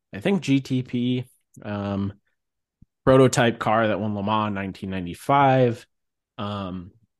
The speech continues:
Alexander Rossi will have the, uh, I guess not the livery, but a livery that is similar to Johnny Rutherford's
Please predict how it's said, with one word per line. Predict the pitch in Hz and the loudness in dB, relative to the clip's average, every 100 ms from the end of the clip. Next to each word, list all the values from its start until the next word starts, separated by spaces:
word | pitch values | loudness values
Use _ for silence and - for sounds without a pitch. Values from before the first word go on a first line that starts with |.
| _ - | _ -4
Alexander | 131 135 160 127 | -2 2 2 2
Rossi | 113 110 117 123 135 127 123 | 4 4 4 0 0 2 2
will | 92 110 104 | 0 -2 -2
have | - 104 98 98 98 95 - - | -4 -4 -4 -6 -8 -12 -16 -6
the, | 107 101 98 98 80 | -4 -2 -4 -4 -6
uh, | 92 92 90 90 85 - _ _ - | -4 -4 -4 -6 -10 -16 _ _ -4
I | |
guess | 127 120 | -2 -2
not | 127 98 | -2 -4
the | 104 117 | 0 2
livery, | 110 104 101 98 | 2 0 -4 -4
but | 110 - | -4 -2
a | |
livery | 120 120 120 117 | 0 2 4 2
that | 107 98 - | 2 -4 -4
is | 120 104 95 92 - | -2 -2 -6 -10 -12
similar | - - 131 117 | -4 2 4 4
to | 113 117 | 2 -2
Johnny | 107 104 92 | 0 -2 -2
Rutherford's | 101 107 - 113 107 95 95 - | 0 -2 -2 -2 -2 -4 -8 -16